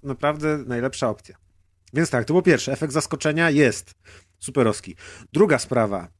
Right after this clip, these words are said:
to jest też to, co chciałem, y, tutaj na początku recenzji powiedzieć i co jest taką ciekawostką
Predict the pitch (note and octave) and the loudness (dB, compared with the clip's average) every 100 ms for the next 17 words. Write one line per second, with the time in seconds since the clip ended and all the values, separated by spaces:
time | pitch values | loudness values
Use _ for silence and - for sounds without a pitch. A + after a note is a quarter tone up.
0 | - B2 A#2+ - C#3 - C3 C3 - C3 | -2 0 0 0 -2 0 -4 -4 -2 -2
1 | B2+ B2 - B2 B2 A#2+ A#2 A#2 A2+ A2+ | -2 -4 -4 -2 0 0 0 0 -2 -4
2 | A2 B2 A#2+ A2 A#2+ C3 A#2 A#2+ A2+ B2 | -8 -4 -2 -2 -6 -6 -4 -4 -4 -6
3 | A2+ A#2+ B2 A#2 A2 A#2+ B2 A2+ A#2 A#2+ | -4 -4 -2 -2 -4 -8 -10 -8 -8 -8
4 | - - A2 A2 - C3+ D#3+ | -8 -8 -6 -8 -6 -4 -4